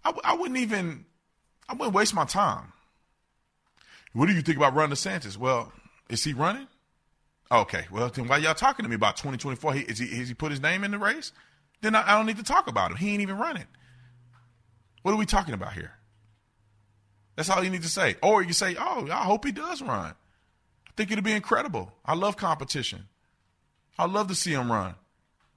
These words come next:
He'll be, he'll be an incredible opponent. And it'll help us all become better." That's all you gotta say, Trump. That's all you gotta say. Just throw that out there,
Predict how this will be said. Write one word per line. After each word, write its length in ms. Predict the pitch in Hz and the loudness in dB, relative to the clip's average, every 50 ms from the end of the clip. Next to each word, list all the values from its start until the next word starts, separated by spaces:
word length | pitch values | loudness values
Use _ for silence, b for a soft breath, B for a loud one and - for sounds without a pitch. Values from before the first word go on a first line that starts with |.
| _ _ _ | _ _ _
He'll 160 | - 165 160 | -2 -2 0
be, 140 | 147 175 170 | 2 2 2
he'll 200 | 143 160 185 175 | 2 2 2 2
be 120 | 151 165 | 2 0
an 60 | 160 147 | 0 0
incredible 460 | 127 - - 214 202 185 165 147 131 117 | -2 -2 0 0 0 0 0 -2 -2 -2
opponent. 400 | 107 - 120 101 90 80 76 - _ _ _ _ _ _ _ _ _ _ _ _ _ _ _ _ _ _ _ _ - | -2 -2 -4 -4 -4 -6 -10 -14 _ _ _ _ _ _ _ _ _ _ _ _ _ _ _ _ _ _ _ _ -6
And 140 | 127 135 151 | -4 -2 0
it'll 140 | 151 139 | 2 2
help 180 | 139 160 151 143 | 2 2 2 0
us 120 | 139 - | 0 2
all 160 | 156 147 147 139 | 4 4 4 4
become 320 | 131 123 - 151 131 117 | 4 0 -2 -2 -2 0
better." 360 | 117 120 107 92 82 - - _ _ _ _ _ _ _ _ _ - - - - | 2 2 2 2 0 -6 -14 _ _ _ _ _ _ _ _ _ -20 -20 -20 -16
That's 180 | - 120 - 147 | -12 -10 -6 -4
all 100 | 131 123 | -4 -2
you 60 | 104 | 0
gotta 180 | 117 107 98 | 0 0 0
say, 220 | - - 107 87 82 | -2 -4 -6 -8 -8
Trump. 260 | - - 78 78 80 | -10 -12 -12 -12 -12
That's 140 | - 90 - | -10 -6 -2
all 120 | 101 98 95 | 0 0 0
you 60 | 92 | -2
gotta 200 | 85 85 90 - | -4 -8 -8 -10
say. 140 | - 82 82 85 - | -12 -12 -14 -14 -14
Just 180 | 87 - - | -16 -8 -2
throw 120 | - 101 101 | -2 0 0
that 140 | 98 92 | 2 2
out 200 | 92 90 85 - | 4 2 2 0
there, 200 | - 87 85 85 | -4 -8 -8 -8